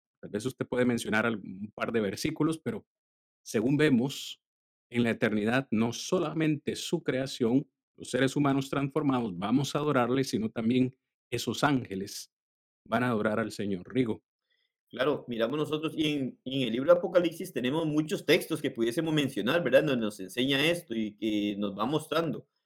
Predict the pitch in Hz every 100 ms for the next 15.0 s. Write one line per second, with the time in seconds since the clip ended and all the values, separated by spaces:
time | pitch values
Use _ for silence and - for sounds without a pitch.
0 | _ - 123 156 156 147 123 117 156 156
1 | 143 147 147 147 160 - 151 180 175 175
2 | 180 180 180 _ _ - 123 113 - 139
3 | 156 160 131 147 170 190 185 - - 170
4 | 156 143 147 147 165 170 170 165 - 156
5 | 170 160 175 170 202 _ _ 131 135 -
6 | 117 120 180 160 165 208 - _ - 151
7 | 151 - 131 160 175 190 190 - _ -
8 | 123 139 185 170 147 233 220 151 131 113
9 | 120 110 87 - _ 117 131 127 123 120
10 | 113 117 131 127 143 220 160 165 175 _
11 | _ - 139 139 117 123 160 180 - 143
12 | 147 123 110 165 240 - 156 123 - 127
13 | 123 113 107 104 - 135 131 123 120 151
14 | 185 190 196 196 202 180 151 165 190